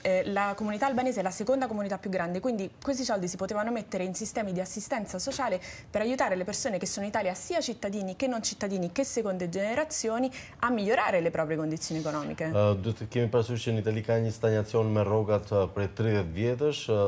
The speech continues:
Speaker 2: dhe këto para mund të ishin përdorur në fakt për asistencë sociale, edhe fjala vjen për komunitetin shqiptar, që është komuniteti i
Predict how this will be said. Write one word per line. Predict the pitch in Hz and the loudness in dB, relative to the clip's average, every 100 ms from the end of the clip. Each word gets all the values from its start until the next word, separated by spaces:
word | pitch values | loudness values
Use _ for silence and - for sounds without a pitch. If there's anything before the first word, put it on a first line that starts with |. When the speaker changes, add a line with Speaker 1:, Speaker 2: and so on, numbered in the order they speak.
| 95 | 2
Speaker 2:
dhe | 98 | 0
këto | - 117 | 0 2
para | 113 110 113 | 4 4 4
mund | 107 127 | 2 -2
të | 120 | -4
ishin | 107 104 | -8 -4
përdorur | 104 110 104 | 0 0 2
në | |
fakt | 110 110 | -2 -2
për | - 104 104 | -2 0 -2
asistencë | - - 110 101 104 | -6 -4 -4 -4 -4
sociale, | 117 117 113 123 | 2 4 4 4
edhe | 135 131 117 - | 4 2 0 0
fjala | 117 113 | 2 2
vjen | 123 120 - - - - | 2 0 -4 -20 -8 2
për | 127 | 2
komunitetin | 123 110 110 117 110 | 2 0 0 0 -2
shqiptar, | 101 107 - 110 | -4 -4 0 0
që | 98 | 0
është | - | -6
komuniteti | 98 - 98 | -6 -4 -6
i | 90 | -6